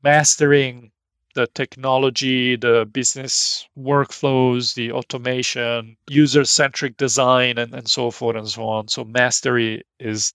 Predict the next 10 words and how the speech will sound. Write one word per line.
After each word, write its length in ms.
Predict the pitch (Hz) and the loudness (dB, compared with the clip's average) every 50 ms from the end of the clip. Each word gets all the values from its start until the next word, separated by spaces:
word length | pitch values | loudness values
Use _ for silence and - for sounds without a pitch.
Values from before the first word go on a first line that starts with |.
| _ - | _ -12
the 340 | 120 120 113 110 - - - _ _ - | -10 -8 -8 -10 -10 -12 -18 _ _ -10
other 260 | - 117 107 113 110 | -8 -4 -4 -4 -4
element. 560 | - 117 117 117 113 113 113 110 107 104 _ _ _ _ _ _ - | -4 -4 -6 -6 -6 -8 -10 -12 -12 -18 _ _ _ _ _ _ -6
And 120 | 147 139 | 0 2
then 160 | 147 151 156 | 2 4 4
ecosystem, 800 | 156 156 143 - 151 135 - - 147 - - - 127 104 104 101 _ _ _ _ _ | 2 0 -2 0 -2 0 0 -2 -2 -4 -4 -6 -8 -18 -18 _ _ _ _ _ _
about 520 | - 151 127 117 156 143 151 147 143 143 - _ _ - | -8 -6 2 4 6 8 8 8 6 4 0 _ _ -12
working 500 | 151 143 139 147 147 143 139 - 151 139 | -6 0 4 4 4 4 4 0 -8 -10
across 320 | 127 - 135 120 123 - | -8 -6 -4 -4 -4 -4
silos, 720 | - - 120 117 120 113 107 110 107 - - - - - | -4 -4 -4 -4 -4 -6 -8 -10 -10 -10 -10 -10 -10 -12